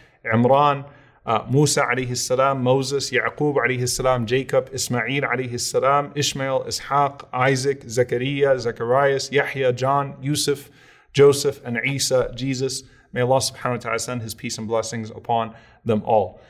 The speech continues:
His daughter, however, is one of the great legacies that he leaves behind. Her name is Aisha bint Talha radiallahu ta'ala anha,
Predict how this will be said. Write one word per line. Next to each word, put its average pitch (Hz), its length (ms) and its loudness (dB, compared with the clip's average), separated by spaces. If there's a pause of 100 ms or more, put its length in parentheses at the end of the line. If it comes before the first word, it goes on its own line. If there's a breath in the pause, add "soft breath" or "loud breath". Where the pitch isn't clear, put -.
(220 soft breath)
His 143 220 4
daughter, 156 600 6
however, 143 520 0
is 127 180 0
one 127 160 0
of 127 120 -4
the 127 80 -6
great 131 340 2
legacies 131 560 2
that 113 140 0
he 113 100 -10
leaves 120 260 -4
behind. 123 420 0
Her 123 100 -4
name 135 240 -4
is 113 120 -2
Aisha 135 720 0 (120)
bint 131 320 -4 (140)
Talha 135 500 2
radiallahu 123 480 2
ta'ala 117 260 -2
anha, 202 400 2